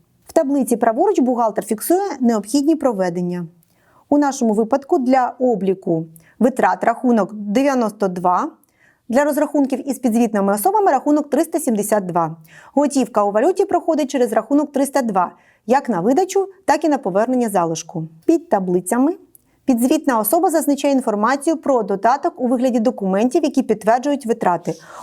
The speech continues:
У нашому прикладі це три документи.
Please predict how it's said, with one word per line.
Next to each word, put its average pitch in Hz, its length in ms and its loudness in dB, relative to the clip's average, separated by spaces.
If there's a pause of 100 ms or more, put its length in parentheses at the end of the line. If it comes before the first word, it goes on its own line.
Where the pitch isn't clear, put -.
У 247 100 2
нашому 220 420 -2
прикладі 330 500 0 (280)
це 196 140 0
три 277 200 0
документи. 175 720 -4